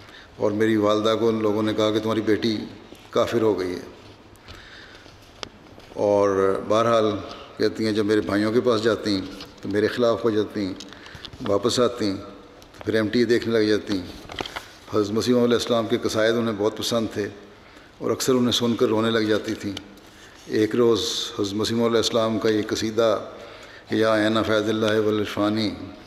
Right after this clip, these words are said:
وال گنگنا رہی تھیں، تو میں نے ان سے کہا کہ کیا ایسے شعر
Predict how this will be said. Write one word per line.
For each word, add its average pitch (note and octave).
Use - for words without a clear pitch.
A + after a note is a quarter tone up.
وال G#2+
گنگنا G#2
رہی A2
تھیں، G#2
تو -
میں G2+
نے A2
ان A2
سے A2+
کہا A#2
کہ G#2+
کیا A#2+
ایسے A2
شعر A#2